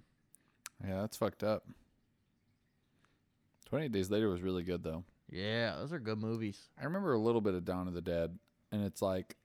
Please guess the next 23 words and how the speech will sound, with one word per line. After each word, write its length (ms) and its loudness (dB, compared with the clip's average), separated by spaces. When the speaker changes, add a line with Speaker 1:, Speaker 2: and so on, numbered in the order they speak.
Speaker 1:
<clears throat> 220 -20
for 1400 -2
whatever 220 6
reason, 260 4
they 100 4
get 220 2
to 80 -16
the 60 0
mall 400 2
somehow. 480 -4
Zombies 640 2
are 80 0
sprinting, 600 -2
always. 420 2
And 160 4
the 80 6
most 300 4
fucked 280 0
up 160 8
part 160 2
about 280 2
it 200 -4
is 600 -2